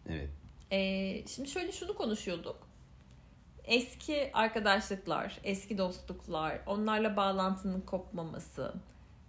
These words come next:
Speaker 2: tekrar irtibatın sağlanması gibi böyle birazcık iletişim ve networking üzerine konuşuyorduk.
Speaker 1: Hayatımıza dokunan her insanın ve haya-, hala doğru insanın hayatımızda olması.
Speaker 2: Evet. Ya zaten bence işte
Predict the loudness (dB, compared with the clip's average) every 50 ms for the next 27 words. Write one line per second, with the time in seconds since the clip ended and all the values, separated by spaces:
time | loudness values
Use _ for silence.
0 | -4 0 2 2 2 4 2 2 2 2 0 -2 -2 2 4 4 4 4 4 0
1 | -2 0 2 2 2 2 2 -2 -4 -4 -6 -6 -4 -2 0 2 2 2 2 2
2 | 2 2 2 2 0 0 0 -2 -4 -6 -4 0 2 2 2 2 0 -4 -4 -2
3 | 0 0 2 2 2 2 2 2 4 4 4 4 4 2 2 2 2 2 2 2
4 | 2 0 -2 -2 0 4 8 10 10 10 8 8 6 4 4 4 6 6 4 4
5 | 4 6 6 6 4 4 4 2 4 4 4 2 0 -2 -8 -14 -18 -20 -20 -20
6 | -20 -18 -18 -18 -18 -10 -2 2 2 2 2 4 6 6 6 6 4 0 -2 0
7 | 0 0 0 -2 -4 -8 -8 -6 -4 -4 -4 0 4 6 6 6 6 4 6 10
8 | 10 10 10 10 6 4 2 0 -2 -8 -16 -20 -20 -20 -20 -20 -10 0 8 12
9 | 12 12 12 12 12 10 8 6 6 4 4 4 4 2 4 6 8 8 8 8
10 | 6 4 2 4 4 4 4 4 2 2 0 -4 -8 -10 -10 -8 -4 -2 -2 -2
11 | -2 -4 -8 -14 -20 -20 -20 -20 -20 -20 -20 -20 -20 -20 -20 -14 -2 0 2 2
12 | 2 0 -4 -4 -4 0 2 2 2 2 2 0 -2 -4 -2 -4 -8